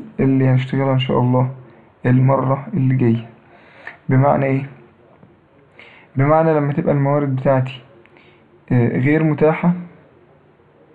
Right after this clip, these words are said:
يعني، آه، ما ينفعش أزود مدة المشروع بتاعي. آسف، الموارد هنقسمها حاج-، حاجتين،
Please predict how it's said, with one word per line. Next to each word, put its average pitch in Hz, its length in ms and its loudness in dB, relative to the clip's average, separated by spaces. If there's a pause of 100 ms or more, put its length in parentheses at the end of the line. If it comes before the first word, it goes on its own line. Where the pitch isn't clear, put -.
(540)
يعني، 143 460 0 (300)
آه، 127 260 2
ما 131 140 2
ينفعش 139 680 0 (180)
أزود 143 580 0 (460)
مدة 143 440 -2 (180)
المشروع 135 520 0
بتاعي. 123 400 -2 (3000)
آسف، 135 600 -4 (160)
الموارد 139 520 0
هنقسمها 135 520 -4
حاج-، 135 360 -2
حاجتين، 127 580 -2